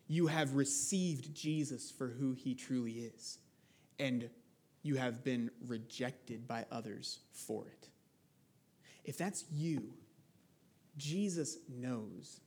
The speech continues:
this rejection. If anyone should have been accepted,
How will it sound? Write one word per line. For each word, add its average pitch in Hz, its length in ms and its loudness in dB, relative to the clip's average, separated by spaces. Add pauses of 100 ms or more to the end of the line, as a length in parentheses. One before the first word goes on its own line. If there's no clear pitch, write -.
(200)
this 127 280 0
rejection. - 500 -10 (1600)
If 185 180 6 (220)
anyone 170 580 8 (120)
should - 240 2
have 135 160 4
been 135 100 6
accepted, - 580 -2